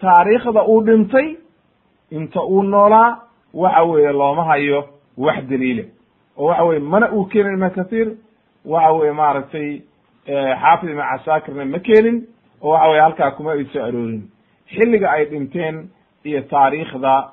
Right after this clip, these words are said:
ay maaragtay dhinteen. Laakiin Ibnu Jariir saasuu leeyahay, oo xilligaas faraha badan ayaa u dhexeeyey buu leeyahay,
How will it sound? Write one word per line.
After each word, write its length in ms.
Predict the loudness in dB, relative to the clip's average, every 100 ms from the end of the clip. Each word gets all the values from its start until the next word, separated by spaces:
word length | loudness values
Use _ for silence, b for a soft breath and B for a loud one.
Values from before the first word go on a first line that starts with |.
| _ _ _ -10
ay 120 | -4
maaragtay 420 | -2 -2 -6 -14
dhinteen. 480 | -14 -12 -10 -10 -14 _ _ _ _
Laakiin 300 | -8 -6 -6
Ibnu 120 | -6 -4
Jariir 320 | -2 0 -2 -2
saasuu 320 | -2 -2 -6
leeyahay, 480 | -8 -2 0 0 -4 -12 _ _ _
oo 140 | -6 -4
xilligaas 560 | -4 -4 0 0 0 -4 _ _ _ _ _
faraha 320 | -2 -2 -2
badan 420 | -4 -6 -6 -8 -12 _ _ _
ayaa 260 | -6 -2 -2
u 60 | -2
dhexeeyey 380 | -4 -4 -4 -4
buu 120 | -4
leeyahay, 520 | -2 0 2 2 0